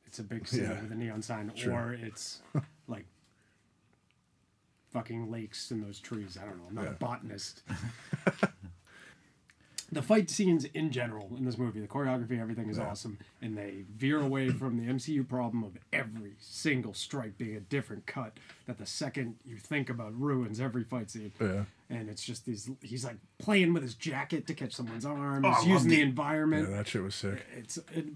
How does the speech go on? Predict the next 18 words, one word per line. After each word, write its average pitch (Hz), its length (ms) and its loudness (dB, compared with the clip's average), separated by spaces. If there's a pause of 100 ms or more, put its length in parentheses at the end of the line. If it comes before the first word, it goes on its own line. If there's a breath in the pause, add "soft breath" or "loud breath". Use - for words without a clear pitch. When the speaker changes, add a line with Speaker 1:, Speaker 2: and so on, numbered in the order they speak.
(160)
Speaker 1:
it's, 185 220 0
it's 208 220 0
almost 247 380 6
disappointing 160 560 2
'cause 135 180 -4
at 180 120 0
the 175 160 4
end, 139 200 2
obviously, 127 420 -2
he 113 60 -6
gets 117 240 -6
the 123 80 -6
rings, 104 380 -10
and 120 100 -2
that's, 127 220 -4
like, 117 280 -4
his 123 180 -4
power. 104 480 -4